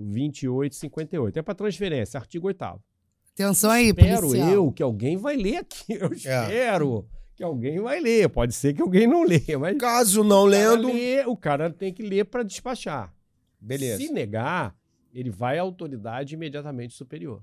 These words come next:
Speaker 1: É assim que o militar tem que fazer.
Speaker 2: Aí ele vai na
Speaker 1: Agora, não saiu.
Speaker 2: Isso, não
Speaker 1: Ele tá
Speaker 2: saiu.
Speaker 1: numa sofrência aí,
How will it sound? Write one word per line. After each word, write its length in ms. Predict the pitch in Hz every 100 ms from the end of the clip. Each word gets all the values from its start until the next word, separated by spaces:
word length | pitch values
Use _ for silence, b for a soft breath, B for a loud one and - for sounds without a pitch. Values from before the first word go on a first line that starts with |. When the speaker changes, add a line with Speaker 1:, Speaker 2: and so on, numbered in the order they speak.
| _
Speaker 1:
É 80 | 120
assim 240 | - 113
que 60 | 107
o 40 |
militar 280 | 113 117 104
tem 120 | - 110
que 40 |
fazer. 120 | 196 220
Speaker 2:
Aí 80 |
ele 260 | 240 262 269
vai 360 | 214 202 233 254
na 100 | 262
Speaker 1:
Agora, 260 | 233 240 - -
não 260 | 208 240 294
saiu. 800 | 196 - 247 202 208 196 117 87 - _
Speaker 2:
Isso, 380 | 196 226 190 -
não 160 | 190 247
Speaker 1:
Ele 80 | 247
tá 80 | 269
Speaker 2:
saiu. 180 | 247 202
Speaker 1:
numa 200 | 151 214
sofrência 760 | - 196 127 170 196 220 - 170
aí, 380 | 156 220 185